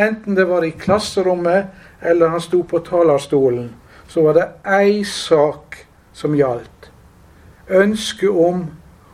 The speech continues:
og bønna om å få være en reiskap for Guds ord.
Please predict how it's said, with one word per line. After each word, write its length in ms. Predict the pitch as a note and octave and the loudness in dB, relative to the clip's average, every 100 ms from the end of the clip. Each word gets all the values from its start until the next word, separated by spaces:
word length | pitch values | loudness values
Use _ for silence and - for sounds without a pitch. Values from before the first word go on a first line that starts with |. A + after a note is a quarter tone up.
| - | 0
og 220 | D#3+ - | 0 0
bønna 500 | E3 G3 G#3+ G3+ F#3 | 2 2 4 2 2
om 320 | E3 F3 E3+ E3 | 2 2 2 0
å 40 | E3 | 2
få 160 | E3+ | 2
være 380 | D3+ E3+ E3 D3+ | 4 4 4 2
en 80 | D#3 D3 | 0 0
reiskap 800 | D#3 F3 F3+ - D3 C3+ C#3 - | 2 0 -2 -2 0 0 -2 0
for 220 | D3+ D3 | 2 2
Guds 480 | A#2+ C#3+ D3 - - - | -2 -8 -8 -12 -14 -14
ord. 320 | B2+ B2 - | -14 -14 -18